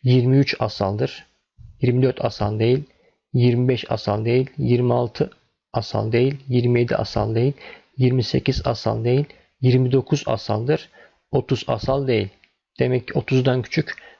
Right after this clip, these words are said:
kaç tane asal sayı varmış? Bir, iki, üç, dört, beş, altı, yedi, sekiz, dokuz, on tane. A kümesinin eleman sayısı eşittir on diyoruz.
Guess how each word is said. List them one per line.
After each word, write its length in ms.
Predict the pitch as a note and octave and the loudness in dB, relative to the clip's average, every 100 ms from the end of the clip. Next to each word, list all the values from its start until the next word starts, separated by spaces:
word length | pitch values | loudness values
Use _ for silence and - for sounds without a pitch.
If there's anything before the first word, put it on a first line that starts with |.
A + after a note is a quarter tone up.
| _ - | _ -4
kaç 180 | C#3+ - | -4 -2
tane 200 | B2+ - | -4 -2
asal 260 | A2 A2+ | -2 -4
sayı 220 | - A2 | -2 0
varmış? 440 | G#2+ A2+ D3 - - - _ _ _ _ - | 0 0 -2 -4 -8 -16 _ _ _ _ 0
Bir, 360 | A2 G#2+ - - _ | 2 2 -2 -18 _
iki, 380 | - - - - _ | -12 -4 -2 -4 _
üç, 420 | D3 A#2 - - - - | -2 -2 -2 -10 -10 -4
dört, 420 | A#2 A2 A2 - _ A#2 | -2 -2 -4 -12 _ 0
beş, 420 | A2+ G#2 - - - | 0 0 -6 -12 -4
altı, 400 | A#2+ A2+ - A#2+ | -2 -2 -4 -8
yedi, 540 | C3+ A#2+ A2+ A2+ - - | -2 0 0 0 -12 -14
sekiz, 600 | - A#2+ - A2 A#2 - | -2 -2 0 -4 -4 -4
dokuz, 360 | A#2+ D3+ C#3 - | 0 0 -2 -2
on 180 | B2 A2+ | -2 -2
tane. 340 | - A2 A2+ - - - - _ | -6 -6 -8 -12 -20 -20 -20 _
A 240 | B2+ C3+ - | -2 -2 -2
kümesinin 400 | A#2 A2+ - - | -4 -2 -2 -2
eleman 280 | B2 B2+ B2 | 0 0 0
sayısı 420 | - A2 A2 - | -2 -4 -4 -4
eşittir 580 | D#3+ - B2 - C3 - _ - _ _ _ _ B2+ | -4 -2 -2 0 0 0 _ -20 _ _ _ _ -2
on 260 | B2 G#2 | 0 0
diyoruz. 480 | G2 G2 G#2+ - | 0 -2 -4 -10